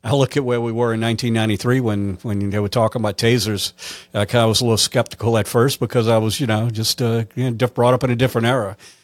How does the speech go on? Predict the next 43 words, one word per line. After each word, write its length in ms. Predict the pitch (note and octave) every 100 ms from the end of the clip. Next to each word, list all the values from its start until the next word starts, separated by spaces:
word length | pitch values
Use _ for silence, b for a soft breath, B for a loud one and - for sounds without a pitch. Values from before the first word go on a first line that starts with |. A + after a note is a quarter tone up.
| B
And 220 | A#2+ A#2 A#2+
then 120 | A#2
I 40 |
recognized 680 | A2+ B2 B2+ A2 A2 A2+ G#2+
the 80 | G#2+
impact 400 | G#2 G#2+ G2 -
that 100 | G2
it 120 | F#2
had. 320 | A2+ G#2+ G2+
And, 180 | G2+ A2
but, 260 | B2 A#2+ A#2
but 120 | B2
it's 200 | A2+ -
not 180 | B2 A#2+
just 240 | A2+ -
tasers. 420 | B2+ G#2+ F#2 - B B B -
Let's 160 | E3 -
talk 240 | C3+ B2+
about 180 | A2+ F#2+
that 120 | G#2
evolution. 420 | F#2+ F#2+ F#2+ -
In 60 | G#2+
nineteen 320 | A#2 B2+ C3
ninety-three, 580 | A#2 A2+ G2 A#2 G#2 F#2 b b b _
uh, 380 | A2+ A2 G#2+ A2+
I 100 | B2
wanna 220 | C3+ C#3+
talk 260 | - C3+ B2+
about 180 | A#2+
what's 160 | A2+ -
on 100 | A#2+
the 60 | G2+
future. 380 | F3+ F3+ A#2
Before 400 | G2+ A2 - C3+
we 140 | C3+ A#2+
can 80 | -
talk 160 | C3
about 180 | A2 G#2+
the 60 | -
future, 320 | C3 A2+ G#2+
I 60 |
need 180 | G#2 A2
to, 120 | G#2